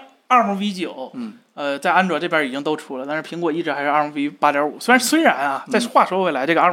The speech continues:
Speaker 1: V九对苹果来说可能也没什么太大用，但是我觉得这是，就一个时间点，就是二，苹果从二V七的时候开始领先于世界，
Speaker 2: 嗯。
Speaker 1: 二VV八的时候就开始就一骑绝尘了。
Speaker 2: 嗯。
Speaker 1: 我说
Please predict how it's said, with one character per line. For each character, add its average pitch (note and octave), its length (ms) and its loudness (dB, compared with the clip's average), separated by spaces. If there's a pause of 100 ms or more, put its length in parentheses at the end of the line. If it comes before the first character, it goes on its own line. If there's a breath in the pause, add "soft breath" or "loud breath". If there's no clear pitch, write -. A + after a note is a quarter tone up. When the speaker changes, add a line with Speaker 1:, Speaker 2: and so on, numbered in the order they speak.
Speaker 1:
V F3+ 120 -8
九 E3 100 -2
对 E3+ 80 -6
苹 E3 140 -10
果 D#3+ 120 -8
来 B2+ 120 -8
说 D#3+ 100 -6
可 C#3+ 100 -18
能 C3 80 -8
也 D3 60 -6
没 C3+ 140 -8
什 E3 100 -8
么 D#3 60 -14
太 C#3 120 -4
大 C#3 160 -2
用， A#2+ 200 -8 (440 soft breath)
但 A#3 140 6
是 G3+ 80 4
我 C#3 80 -2
觉 C3+ 140 -4
得 G3+ 100 2
这 G#3+ 80 -2
是， G3+ 260 2 (640 soft breath)
就 G#3+ 100 -4
一 E3 140 -4
个 A3 100 6
时 A3 160 -2
间 A#3+ 200 4
点， C#3 340 0
就 D#3+ 80 -4
是 F3 100 2
二， F#3 160 0 (120)
苹 F#3+ 120 0
果 G3 120 6
从 D#3+ 100 0
二 F#3+ 240 4
V F#3+ 140 -6
七 F#3+ 240 -6
的 F3+ 100 -2
时 - 80 -6
候 C#3 60 -4
开 D#3+ 160 -6
始 D3+ 80 -6
领 D#3 120 -8
先 D3+ 220 -8
于 - 20 -12
世 C#3 160 -12
界， D3 240 -4 (120 loud breath)
Speaker 2:
嗯。 A#2+ 140 -14 (160 loud breath)
Speaker 1:
二 A3+ 180 6
VV G3 580 -6
八 F3+ 220 4
的 F3+ 100 -4
时 C#3+ 80 -8
候 C#3 60 -6
就 D#3 80 -10
开 D#3 120 -6
始 C3+ 120 -12
就 C#3 120 -12 (220)
一 D3 100 -20
骑 F3+ 140 -6
绝 D#3 140 0
尘 B2+ 180 -10
了。 B2+ 220 -12
Speaker 2:
嗯。 A2 80 -18
Speaker 1:
我 C#3 120 -12
说 D3+ 80 -12